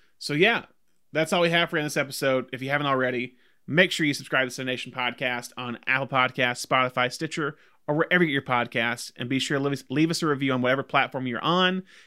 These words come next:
And if you haven't already, make sure you like us on Facebook, Twitter, Instagram. And next week, we'll be talking about Body Heat, starring William Hurt, Kathleen Turner,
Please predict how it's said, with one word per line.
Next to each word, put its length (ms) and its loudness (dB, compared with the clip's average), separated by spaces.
And 160 -2
if 60 -4
you 40 2
haven't 160 2
already, 540 2
make 220 -4
sure 100 -6
you 80 0
like 160 4
us 140 -6
on 80 -6
Facebook, 500 -2
Twitter, 420 0
Instagram. 680 -4
And 600 0
next 260 2
week, 400 -4
we'll 120 -2
be 100 0
talking 420 2
about 520 0
Body 540 2
Heat, 420 -8
starring 320 -4
William 280 -2
Hurt, 440 2
Kathleen 380 0
Turner, 460 -2